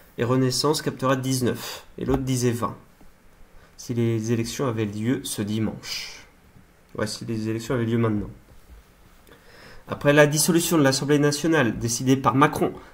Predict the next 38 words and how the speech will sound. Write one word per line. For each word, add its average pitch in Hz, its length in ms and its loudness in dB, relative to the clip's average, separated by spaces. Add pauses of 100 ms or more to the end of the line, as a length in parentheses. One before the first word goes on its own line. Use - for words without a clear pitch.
après 127 140 0
la 117 60 4
victoire 139 460 2
du 139 220 2
R 151 120 4
N 160 120 2
aux 147 60 2
élections 151 460 2
européennes, 160 560 2 (500)
les 117 60 -10
prochaines 127 360 0
élections 123 300 0
législatives 135 600 0
anticipées 139 520 -2
fixées 143 380 -2
au 139 80 2
trente 165 300 0
juin 160 160 4
représentent 135 600 -2
un 120 120 2
montant 170 400 2
clé. 175 420 4 (400)
Un 123 60 -4
sondage 135 400 0
d'Opinionway 143 640 4
pour - 160 -12
C - 220 2
news, 190 280 6 (240)
Europe 175 300 2
un 170 60 4
et 127 120 4
J 165 180 -2
D 196 140 0
D 180 200 2
place - 260 -6
le 139 100 0
R 139 80 0
N 143 240 2